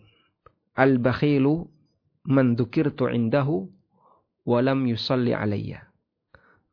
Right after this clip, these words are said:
Orang yang bakhil adalah ketika namaku disebut, tapi dia nggak mau sholawat. Kenapa? Apa sih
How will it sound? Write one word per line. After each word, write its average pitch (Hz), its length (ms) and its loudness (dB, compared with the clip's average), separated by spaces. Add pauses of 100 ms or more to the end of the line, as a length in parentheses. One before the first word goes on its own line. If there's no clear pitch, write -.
Orang 131 280 2
yang 120 160 0
bakhil 127 320 0
adalah 120 240 -2
ketika 143 320 -4
namaku 131 400 -2
disebut, 123 480 -2
tapi 127 240 -4
dia 127 160 0
nggak 117 120 -4
mau 107 120 -4
sholawat. 104 480 -10 (1500)
Kenapa? 113 400 -4 (3000)
Apa 151 240 -4
sih 165 320 -4